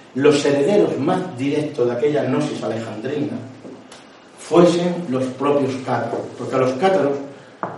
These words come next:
tenían muy claro el concepto de la dualidad, pero el concepto de la dualidad por error se le ha aplicado muchas veces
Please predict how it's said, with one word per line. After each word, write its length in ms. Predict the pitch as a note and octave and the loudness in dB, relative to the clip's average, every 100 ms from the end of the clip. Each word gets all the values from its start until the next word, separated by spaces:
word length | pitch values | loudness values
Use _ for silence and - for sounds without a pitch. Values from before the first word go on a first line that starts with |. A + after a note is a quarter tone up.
| - - - | -18 -20 -6
tenían 420 | C3 D#3 F3 E3+ | 0 4 4 2
muy 300 | D#3 D#3 D3+ D#3 | 0 -2 -2 0
claro 380 | D#3+ D#3+ C#3+ | 4 4 4
el 60 | C#3 | 2
concepto 500 | C3 B2 - - C3 | 2 0 0 0 0
de 100 | B2+ | 2
la 100 | A2+ | 2
dualidad, 560 | A2 A2 G#2+ G2+ G#2 - - - - - - - - - - | 0 -2 -2 -2 -4 -4 -8 -18 -20 -20 -20 -20 -20 -16 -2
pero 560 | D3+ D3 C#3+ C#3 - - - - - | 6 8 8 6 -2 -14 -18 -16 -2
el 160 | C#3 | 0
concepto 400 | C#3+ D3+ D3+ A3+ | 2 2 0 2
de 100 | - | 6
la 160 | F#3+ F#3 | 8 8
dualidad 460 | E3+ E3 E3 F3 D3 | 6 4 4 4 4
por 140 | D3 | 4
error 380 | C3+ - G#3 - | 4 2 0 0
se 140 | C3+ | 0
le 80 | C#3+ | 0
ha 80 | F3 | 0
aplicado 440 | D#3 D3+ E3 D#3+ | 0 0 2 4
muchas 400 | D3 D3 - C#3+ | 2 0 -2 -2
veces 360 | E3 E3+ C3 | 0 0 0